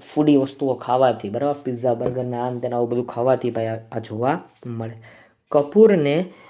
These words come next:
અ, ગરમ કરતા એ કઈ અવસ્થામાં આવે? તો કપૂર ભાઈ ગરમ કરતા ધુમાડો થાય, એટલે કે વાયુ અવસ્થામાં આવે. પોલિયો વેક્સિનની શોધ કોણે કરી?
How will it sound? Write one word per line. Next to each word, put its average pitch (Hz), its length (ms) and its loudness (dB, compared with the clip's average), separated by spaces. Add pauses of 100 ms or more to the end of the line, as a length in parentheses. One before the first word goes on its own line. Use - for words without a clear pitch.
(140)
અ, 143 100 2
ગરમ 143 400 4
કરતા 147 520 2 (420)
એ 180 80 0
કઈ 196 240 6
અવસ્થામાં 123 580 2
આવે? 131 120 2
તો 160 140 -2
કપૂર 175 400 2
ભાઈ 165 180 6
ગરમ 147 320 2
કરતા 147 340 0
ધુમાડો 156 480 2
થાય, 147 140 -2
એટલે 135 140 -2
કે 139 120 0
વાયુ 131 360 2
અવસ્થામાં 143 720 -2
આવે. 135 180 -10 (400)
પોલિયો 185 440 6
વેક્સિનની 165 600 0
શોધ 147 300 2
કોણે 120 300 -4
કરી? 117 340 -12